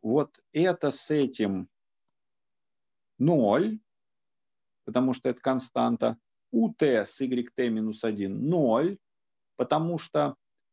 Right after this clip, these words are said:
в Y T минус один входят только современные или более древние ему ушки. Вот, по этому принципу, да?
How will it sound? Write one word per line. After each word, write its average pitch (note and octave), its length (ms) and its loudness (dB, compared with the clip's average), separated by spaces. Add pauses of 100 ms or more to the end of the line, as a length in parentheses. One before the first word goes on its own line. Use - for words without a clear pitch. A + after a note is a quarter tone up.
в B2 320 -2 (360)
Y D#3 340 0
T D#3 140 -2
минус C#3+ 340 -6
один G#3+ 540 -2
входят D#3+ 420 -2
только D3 380 -2 (840)
современные D#3+ 800 0
или B2+ 200 -2
более C#3+ 320 0
древние C3 520 0
ему B2 420 0
ушки. G#2+ 540 -4 (800)
Вот, - 240 -2
по B2 80 0
этому G2+ 300 -2
принципу, - 500 -10
да? F#3 180 -6